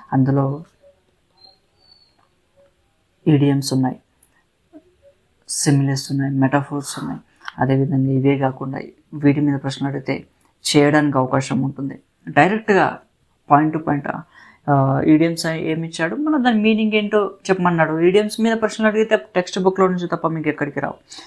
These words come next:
So, కలెక్టివ్ నౌన్స్ ఉన్నాయి, కలెక్టివ్ నౌన్స్ మీద అడిగితే ఎక్కడి నుంచి రావు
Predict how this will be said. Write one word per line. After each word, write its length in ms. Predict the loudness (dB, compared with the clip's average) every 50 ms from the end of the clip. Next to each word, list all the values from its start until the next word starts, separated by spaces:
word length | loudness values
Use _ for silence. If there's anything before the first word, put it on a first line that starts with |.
| -20 -14 -10
So, 140 | -4 -4 -2
కలెక్టివ్ 580 | 2 2 2 2 2 4 2 4 4 4 2
నౌన్స్ 380 | 2 2 2 2 -2 -4 -4 -4
ఉన్నాయి, 240 | -2 0 0 -2 -4 -8 _ _ _ _ _ 0 2
కలెక్టివ్ 360 | 2 2 2 2 2 2 2
నౌన్స్ 280 | 2 0 -2 -2 -4
మీద 160 | -4 -2 0 0
అడిగితే 480 | 2 2 2 0 -2 -2 -4 -4 -4
ఎక్కడి 200 | -4 -2 -2 -2
నుంచి 200 | -2 -2 -4 -6
రావు 180 | -8 -8 -10